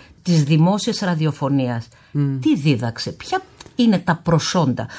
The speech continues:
Speaker 1: τα οποία οφείλει να έχει ένας μουσικός παραγωγός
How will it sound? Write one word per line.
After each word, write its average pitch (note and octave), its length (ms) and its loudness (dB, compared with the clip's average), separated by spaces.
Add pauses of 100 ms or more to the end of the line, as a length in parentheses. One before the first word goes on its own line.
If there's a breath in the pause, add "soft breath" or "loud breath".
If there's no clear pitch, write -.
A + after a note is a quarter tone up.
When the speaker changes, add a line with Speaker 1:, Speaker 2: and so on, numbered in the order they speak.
(180 loud breath)
Speaker 1:
τα F3 120 2
οποία E3 420 0
οφείλει D#3+ 580 0
να D#3 120 4
έχει D#3+ 340 0
ένας D#3+ 280 2 (260 loud breath)
μουσικός E3 640 4
παραγωγός A3 600 -2